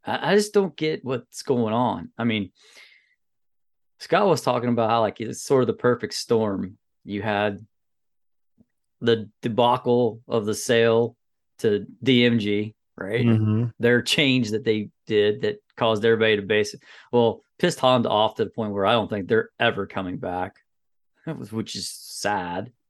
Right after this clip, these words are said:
Speaker 2: Mm-hmm.
Speaker 1: right? And then you get to a point where you kind of got it all going your way. You get sort of Cam and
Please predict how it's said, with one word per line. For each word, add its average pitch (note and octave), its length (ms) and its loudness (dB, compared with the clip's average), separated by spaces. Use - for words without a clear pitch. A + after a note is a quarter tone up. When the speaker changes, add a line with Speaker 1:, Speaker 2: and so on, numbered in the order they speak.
Speaker 2:
Mm-hmm. G#2+ 460 2
Speaker 1:
right? G2+ 440 0
And A#2 160 2
then C3 440 2
you A#2+ 360 0
get D3 300 -2
to C#3+ 100 2
a C#3 40 4
point C#3 240 -2
where B2 80 0
you A#2 260 0
kind D#3 460 -4
of F#3+ 100 -4
got E3+ 220 2
it E3 100 -2
all E3+ 240 -2
going C#3+ 300 2
your C3+ 240 4
way. C3 460 -2
You A2+ 200 -4
get C3 360 0
sort B2 260 -2
of A2+ 200 0
Cam A#2 580 0
and A2+ 360 -6